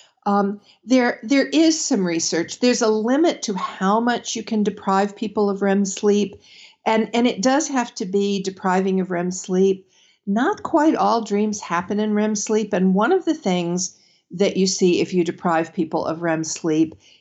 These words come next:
is that you begin to get more reports that sound like full-fledged dream narratives out of other stages of sleep. Uh, a few of those happen anyway, but it's like there's some pressure to dream that if you don't let it happen in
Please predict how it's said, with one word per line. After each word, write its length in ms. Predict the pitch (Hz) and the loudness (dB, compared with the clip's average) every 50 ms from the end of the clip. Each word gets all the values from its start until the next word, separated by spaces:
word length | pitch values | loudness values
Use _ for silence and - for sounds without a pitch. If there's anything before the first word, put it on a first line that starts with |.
| _ - | _ 0
is 220 | - 196 185 185 | 2 2 2 2
that 220 | 185 190 180 - 190 | 2 0 0 0 0
you 120 | 190 196 | 0 0
begin 720 | 190 180 202 196 185 180 208 214 214 214 220 220 226 233 - _ _ _ _ _ _ - | 0 0 -2 -2 -2 0 2 2 4 4 2 0 -2 -4 -8 _ _ _ _ _ _ -8
to 160 | - 240 214 | -6 -4 0
get 240 | 185 208 196 - - | 2 2 2 2 2
more 380 | 190 190 202 208 220 226 226 | 2 4 4 4 4 4 4
reports 680 | 226 220 220 - - 220 202 196 196 - - - - - | 2 2 -2 -4 -2 0 0 0 0 -2 -4 -8 -6 -4
that 200 | - 180 180 - | -4 -4 -4 -4
sound 580 | - - - - 196 185 185 196 202 208 208 196 | -4 -4 -2 -2 0 0 2 2 2 0 0 0
like 320 | 190 180 175 170 - - | 0 0 -2 -2 -6 -8
full-fledged 960 | - - - - - 185 185 190 185 - - 196 170 165 170 160 165 - - | -14 -20 -10 -6 -2 -2 -2 -2 -4 -4 -4 -2 0 0 0 -2 -6 -10 -6
dream 280 | - 185 170 165 170 165 | -6 -4 -2 -2 -2 -2
narratives 760 | 160 170 180 185 185 185 180 160 156 151 151 156 160 - _ _ - | -2 0 2 2 2 2 2 2 0 0 0 -2 -6 -12 _ _ -4
out 220 | 175 170 180 180 | -2 0 0 0
of 80 | 180 - | 0 -2
other 240 | 101 170 147 143 | -2 -4 -4 -6
stages 580 | 165 - - - 240 226 233 208 185 - - - | -6 -6 -4 -2 0 0 0 0 -2 -6 -10 -10
of 120 | - - | -10 -10
sleep. 440 | - - - - - - - - - _ _ _ _ _ _ _ _ _ _ - | -10 -10 -10 -12 -12 -14 -14 -16 -18 _ _ _ _ _ _ _ _ _ _ -4
Uh, 240 | 165 156 156 156 - | -2 0 0 0 -2
a 60 | - | -2
few 320 | - - - - 240 247 262 | -6 -10 -6 -2 0 2 2
of 120 | 254 254 | 2 2
those 200 | 233 190 180 180 | 0 -2 -2 -2
happen 340 | - 180 165 160 - - - | -4 -4 -4 -4 -4 -8 -8
anyway, 520 | - - 175 180 170 - - - 78 76 - | -6 -4 -4 -4 -4 -4 -4 -4 -4 -4 -6
but 140 | - - - | -4 -4 -4
it's 200 | 185 185 - - | -4 -4 -2 0
like 240 | 180 175 180 180 | 0 0 0 -2
there's 240 | - 185 175 175 - | -2 -4 -2 -2 -2
some 200 | - 202 196 190 | -2 -2 -2 -2
pressure 400 | 190 - 190 185 185 - - 170 | 0 0 -2 -2 -2 -2 -4 -4
to 180 | 160 - - 160 | -4 -4 -8 -8
dream 520 | 139 - 170 165 165 160 160 165 156 147 | -6 -4 -2 0 0 0 0 0 -2 -2
that 280 | 147 160 156 156 - 156 | 0 0 0 0 -2 -4
if 140 | 160 - 170 | -6 -4 -2
you 40 | |
don't 200 | 160 175 156 - | 0 0 0 0
let 120 | - 156 147 | 0 0 0
it 80 | 151 | 0
happen 380 | 151 156 147 - - 151 139 139 | -2 -2 -4 -4 -4 -4 -4 -4
in 440 | - - 143 135 123 139 131 135 | -4 -2 -2 -2 -2 -2 -4 -6